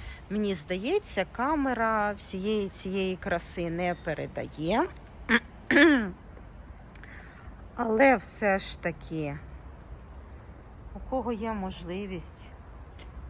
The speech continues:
бути в Києві, завітайте до нашої краси. Нагадую нашу адресу: Всеволода Петріва, вісім, дріб дев'ять, метро Нивки,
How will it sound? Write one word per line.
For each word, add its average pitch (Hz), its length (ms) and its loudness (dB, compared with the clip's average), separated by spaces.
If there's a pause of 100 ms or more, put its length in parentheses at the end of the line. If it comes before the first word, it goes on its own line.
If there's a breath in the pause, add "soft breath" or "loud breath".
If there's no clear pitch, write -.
(100)
бути 196 360 -4
в 185 80 -8
Києві, 226 440 -4
завітайте 175 680 -4
до 160 160 -8
нашої 151 640 -6
краси. 165 720 -6 (1500 loud breath)
Нагадую 170 640 0
нашу 160 440 -2
адресу: 151 640 -2
Всеволода 156 760 -2 (100)
Петріва, 160 500 -4
вісім, 151 440 -10
дріб 147 200 -8 (120)
дев'ять, 269 400 -4
метро 147 460 -8
Нивки, 156 580 -4